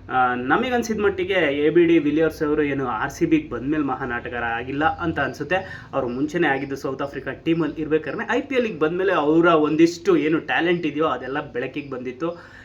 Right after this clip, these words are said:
ಎ ಬಿ ಡಿ ಒಂದು ರೀತಿಯಲ್ಲಿ ಒಬ್ಬ ಅದ್ಭುತ ಆಟಗಾರ, ಯಾವ ಫ್ರಾಂಚೈಸಿಯಲ್ಲಿ ಇದ್ದಿದ್ರೂ ಸಹ ಅವರು ಅದ್ಭುತ ಆಟಗಾರನೇ. ಹಂಗೆ ನೋಡೋಕೆ ಹೋದ್ರೆ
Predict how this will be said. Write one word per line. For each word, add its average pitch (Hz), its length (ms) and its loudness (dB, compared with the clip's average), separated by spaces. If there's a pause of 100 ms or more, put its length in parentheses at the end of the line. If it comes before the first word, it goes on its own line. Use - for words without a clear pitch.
(100)
ಎ 143 120 0
ಬಿ 151 180 2
ಡಿ 147 160 2
ಒಂದು 135 340 -2
ರೀತಿಯಲ್ಲಿ 147 360 -2
ಒಬ್ಬ 127 140 -6
ಅದ್ಭುತ 175 500 0
ಆಟಗಾರ, 139 580 -2
ಯಾವ 131 220 -2
ಫ್ರಾಂಚೈಸಿಯಲ್ಲಿ 165 680 0
ಇದ್ದಿದ್ರೂ 165 420 -4
ಸಹ 160 280 -8
ಅವರು 151 160 2
ಅದ್ಭುತ 127 340 -6
ಆಟಗಾರನೇ. 131 560 -4 (360)
ಹಂಗೆ 220 200 4
ನೋಡೋಕೆ 202 300 4
ಹೋದ್ರೆ 147 560 -2